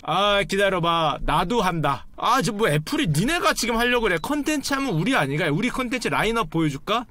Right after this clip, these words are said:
디즈니, 픽사, 마블, 스타워즈, 내셔널 지오그래피. 전 세계 유명한 건 다 갖고 있어요.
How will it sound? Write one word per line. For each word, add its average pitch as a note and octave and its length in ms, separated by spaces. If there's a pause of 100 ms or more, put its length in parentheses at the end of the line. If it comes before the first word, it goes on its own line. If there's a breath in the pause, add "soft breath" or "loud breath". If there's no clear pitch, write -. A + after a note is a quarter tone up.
(140)
디즈니, B2+ 440 (180)
픽사, C#3+ 440 (180)
마블, C#3+ 540
스타워즈, - 640 (200)
내셔널 E3+ 440 (180)
지오그래피. A#2 540 (260 soft breath)
전 B3+ 280
세계 C4 420
유명한 B3+ 560
건 A#3 140
다 D#3 140
갖고 D#3 160
있어요. F2+ 200